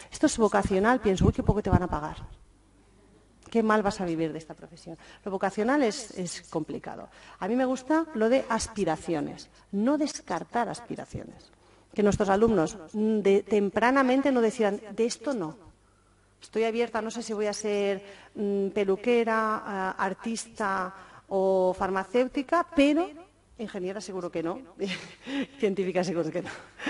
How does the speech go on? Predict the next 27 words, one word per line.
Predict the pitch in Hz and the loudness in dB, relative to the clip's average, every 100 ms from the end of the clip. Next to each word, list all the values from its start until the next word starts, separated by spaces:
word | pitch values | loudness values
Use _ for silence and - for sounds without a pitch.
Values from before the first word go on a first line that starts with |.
| 294 233 - | -4 -6 -8
Este | 196 226 | -2 0
sería | 202 190 | 2 2
el | 180 | 2
problema, | 165 156 | 2 2
descartar | 160 - 170 165 156 - 165 _ _ | -2 -4 -6 -4 -6 -8 -18 _ _
vocaciones. | 180 175 170 - - - - | -14 -12 -14 -16 -20 -20 -10
Y | 247 | -2
lo | 240 | 0
mismo | 247 247 | 2 0
stem | 262 233 226 | 0 0 0
como | 247 240 240 240 | 2 2 0 -2
ámbito | 220 220 202 233 | -2 0 0 0
en | 226 | 0
el | |
que | 196 | 0
participar | 190 170 - 170 165 151 | 0 -2 -4 -6 -2 -2
como | 156 165 160 | -2 -4 -4
ciudadano. | 160 156 156 165 170 _ _ _ _ _ _ | -10 -12 -12 -16 -20 _ _ _ _ _ _
¿Vale? | 170 170 175 220 - - _ _ | -12 -10 -10 -12 -20 -20 _ _
Si | - 208 | -14 -6
conseguimos | 196 190 208 233 240 | -6 -2 -2 -2 -2
esto, | 240 - 277 | -4 -4 -6
ya | 160 | -6
estaríamos. | - 147 143 - - - _ _ _ _ - - | -10 -14 -14 -18 -20 -20 _ _ _ _ -20 -6
Pero | 240 226 | -2 -2
fijaos | 240 302 311 339 381 | -2 0 0 0 -4
que | - 226 220 - | -6 -6 -6 -10